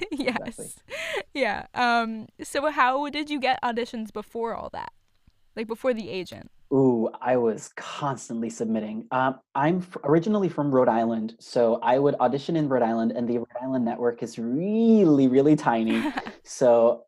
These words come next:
Speaker 2: um, I actually had never done a professional production <laughs> until I graduated college.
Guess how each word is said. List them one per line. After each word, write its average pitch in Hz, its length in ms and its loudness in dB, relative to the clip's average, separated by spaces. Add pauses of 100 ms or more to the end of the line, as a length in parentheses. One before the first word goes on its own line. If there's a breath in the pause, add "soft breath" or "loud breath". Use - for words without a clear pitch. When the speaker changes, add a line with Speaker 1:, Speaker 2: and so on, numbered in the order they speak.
(100)
Speaker 2:
um, 120 560 2 (180)
I 139 100 4
actually 160 280 -4
had 135 140 -14
never 147 220 0
done 147 140 0
a 135 40 -2
professional 123 480 -6
production 139 580 0
<laughs> - 40 -16
until 131 840 -2
I 156 80 -2
graduated 131 460 0
college. 135 440 -4